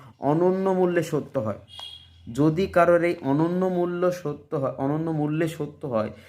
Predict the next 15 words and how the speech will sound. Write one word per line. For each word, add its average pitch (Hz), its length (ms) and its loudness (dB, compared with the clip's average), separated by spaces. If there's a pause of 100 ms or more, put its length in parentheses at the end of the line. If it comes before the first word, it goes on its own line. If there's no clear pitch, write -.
(160)
এই 131 100 -6
ভাষাটার 135 480 -2
মানে 120 380 0
কি 143 160 -4
জানা 120 260 -2
থাকে 127 240 -4
অবশ্যই 135 420 -4
কিন্তু 156 340 -4
কমেন্ট 170 440 -2
বক্সে 151 280 -2
এসে 139 160 -6
কমেন্ট 127 300 -4
করে 120 180 -2
জানিয়ে 117 360 0
যেও 131 260 2